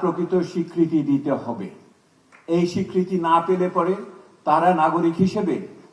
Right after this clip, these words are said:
যে যোগ্যতার, যে সম্মানের দাবি রাখে, সেই সম্মান কিন্তু আমরা দেখাতে পারবো না। আপনারা দেখলেন এই যে ভিডিওটার ভিতর দিয়ে কত ধরনের মানুষ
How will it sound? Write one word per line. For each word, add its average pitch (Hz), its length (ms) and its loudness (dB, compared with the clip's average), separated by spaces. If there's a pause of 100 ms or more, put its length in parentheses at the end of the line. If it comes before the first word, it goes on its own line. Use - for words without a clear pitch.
যে 160 120 2
যোগ্যতার, 175 720 0
যে 170 120 -2
সম্মানের 170 600 0
দাবি 147 240 2
রাখে, 135 320 -2 (340)
সেই 151 160 -2
সম্মান 151 420 -6
কিন্তু 143 240 -8 (160)
আমরা 123 160 -6
দেখাতে 117 380 -8
পারবো 101 320 -8
না। - 140 -14 (540)
আপনারা 175 340 -2
দেখলেন 185 400 -2
এই 175 140 4 (240)
যে 160 120 0
ভিডিওটার 156 580 -2
ভিতর 143 360 -4
দিয়ে 120 160 -6 (400)
কত 196 200 -2 (160)
ধরনের 180 380 0
মানুষ 160 380 0